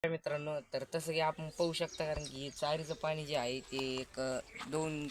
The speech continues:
तीन हप्ते झाले मित्रांनो, चारीचं पाणी बंद आहे. तर इथं आम्ही म्हणजे गड्ड केलं म्हणून इथं जीवजंतू आहेत. जर का आम्ही जर इथं सुरुवातीला जर का गड्ड नसतं तयार केलं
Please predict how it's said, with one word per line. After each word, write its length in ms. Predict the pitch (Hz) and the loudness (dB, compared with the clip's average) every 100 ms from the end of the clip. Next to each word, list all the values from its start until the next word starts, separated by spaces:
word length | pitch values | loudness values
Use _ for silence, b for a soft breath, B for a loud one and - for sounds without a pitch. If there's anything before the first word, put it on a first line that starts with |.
| - - | -8 -4
तीन 140 | 185 165 | 2 4
हप्ते 280 | 135 - 131 | 4 0 -2
झाले 220 | 123 131 | -2 -2
मित्रांनो, 480 | 135 139 135 135 131 | -6 -6 -4 -6 -6
चारीचं 360 | 135 135 - | -6 -6 -8
पाणी 160 | 127 127 | -8 -6
बंद 240 | 131 127 | -6 -8
आहे. 100 | 123 135 B B B B - | -10 -12 B B B B -8
तर 100 | 165 | -4
इथं 380 | 185 170 180 185 | -2 0 2 2
आम्ही 360 | - 165 185 | 2 2 0
म्हणजे 380 | 180 180 175 170 | 0 -2 0 -2
गड्ड 300 | 143 175 165 190 | 0 0 4 4
केलं 220 | 180 175 | 4 2
म्हणून 300 | 175 175 180 | 4 2 2
इथं 280 | 175 165 147 | 2 0 0
जीवजंतू 480 | 147 165 156 151 143 | 0 2 2 0 0
आहेत. 420 | 120 135 143 - - 120 | 2 4 2 0 -14 -4
जर 120 | 135 | -2
का 180 | 143 170 | 6 6
आम्ही 180 | 175 175 | 6 4
जर 140 | 170 | 0
इथं 260 | 160 160 160 151 | 0 0 0 -2
सुरुवातीला 460 | 156 160 151 156 | -4 -2 -2 -6
जर 120 | 147 143 | -6 -8
का 160 | - | -4
गड्ड 220 | 147 156 | -2 2
नसतं 320 | 165 160 - 135 | 2 2 -6 -6
तयार 140 | 139 139 | -4 -4
केलं 240 | 143 135 | -6 -10